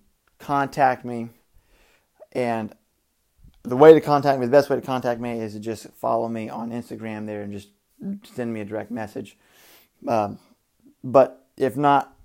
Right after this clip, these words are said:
I also have a Facebook page. Just follow my personal profile, Matthew Simmons. Just send me a friend request. I'd love to connect with you. I'd love to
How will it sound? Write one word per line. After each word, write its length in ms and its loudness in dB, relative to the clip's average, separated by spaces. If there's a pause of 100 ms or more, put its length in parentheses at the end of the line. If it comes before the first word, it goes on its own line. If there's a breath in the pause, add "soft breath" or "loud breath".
(160)
I 100 0
also 220 2
have 180 -6
a 40 0
Facebook 320 -4
page. 380 -2
Just 240 -8
follow 240 0
my 120 -10
personal 380 -6
profile, 440 -2
Matthew 300 -8
Simmons. 300 -10
Just 140 -14
send 140 -10
me 60 -8
a 20 -10
friend 160 -10
request. 400 -12
I'd 60 -18
love 180 -4
to 60 -20
connect 320 -8
with 140 -6
you. 80 -6
I'd 500 -20
love 200 0
to 300 -6